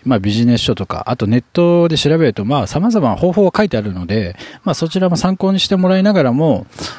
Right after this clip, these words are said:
ただ僕もいろいろやっぱ勉強してきて学んできた中で、大体共通して書かれている今回三つをピックアップしてみたので、まあ、これはすぐに取り入れられるんじゃないかなと思ってて、で、僕自身もやっぱ実際にこのラジオでもそうですけど、タイトルをつけるときにこの三つは常に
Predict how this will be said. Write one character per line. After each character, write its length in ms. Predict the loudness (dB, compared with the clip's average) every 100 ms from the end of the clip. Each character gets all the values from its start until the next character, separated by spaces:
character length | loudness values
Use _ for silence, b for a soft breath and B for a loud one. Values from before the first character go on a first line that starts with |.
| B
た 100 | 2
だ 80 | 2
僕 200 | 2 2
も 80 | 4
い 60 |
ろ 120 | 4
い 40 | 4
ろ 320 | 4 4 2
や 80 | 0
っ 20 |
ぱ 200 | 2 0
勉 180 | 0 -2
強 120 | -2
し 80 | -2
て 120 | -4
き 60 | -2
て 60 |
学 220 | 0 2 2
ん 60 |
で 80 | 0
き 80 | -2
た 100 | 0
中 260 | 0 0
で、 280 | 0 0 -2
大 160 | -2 0
体 140 | 0
共 180 | 0 0
通 140 | 0 -2
し 80 |
て 120 | -2 -6
書 60 |
か 160 | -2 0
れ 140 | 0
て 100 | -2
い 60 | -2
る 180 | -2 -2
今 160 | -2 0
回 100 | 0
三 160 | 0
つ 160 | 0 0
を 160 | 0 0
ピ 140 | -4
ッ 40 |
ク 140 | -2 -2
ア 20 |
ッ 40 |
プ 100 | -2
し 80 | -4
て 80 | -4
み 80 | -4
た 140 | -2
の 100 | -2
で、 300 | -2 -2 -4 B B
ま 100 | -4
あ、 20 |
こ 80 | 0
れ 60 | 0
は 20 |
す 160 | 0 0
ぐ 80 |
に 100 | 0
取 220 | 0 0 0
り 80 |
入 80 | 2
れ 260 | 2 0 -4 -2
ら 140 | 0
れ 120 | 2
る 140 | -2 -6
ん 100 | -8
じ 80 | -2
ゃ 60 | 0
な 60 |
い 40 | 0
か 60 | -2
な 140 | -4
と 80 | -6
思 80 | -8
っ 20 |
て 120 | -8
て、 200 | -6 -8 -12 B B B B B B B B
で、 200 | 0 2
僕 200 | 2 2
自 280 | 2 2 2
身 60 | 2
も 60 |
や 60 | 2
っ 20 |
ぱ 100 | 0
実 140 | -2
際 240 | 0 2 2
に 160 | 2
こ 120 | 2 2
の 200 | 4 4
ラ 160 | 4
ジ 100 | 4
オ 80 | 2
で 80 | 0
も 80 | 0
そ 140 | -2
う 40 |
で 60 | -2
す 80 | -4
け 100 | -4
ど、 160 | -2
タ 120 | 0 0
イ 80 |
ト 100 | 0
ル 60 | -2
を 40 |
つ 80 | -2 -2
け 60 |
る 60 | -2
と 120 | -2
き 80 | -4
に 80 | -2
こ 100 | 0
の 80 |
三 140 | 0 0
つ 160 | 2
は 240 | 2 0 -4
常 240 | -2 0
に 180 | 0 -4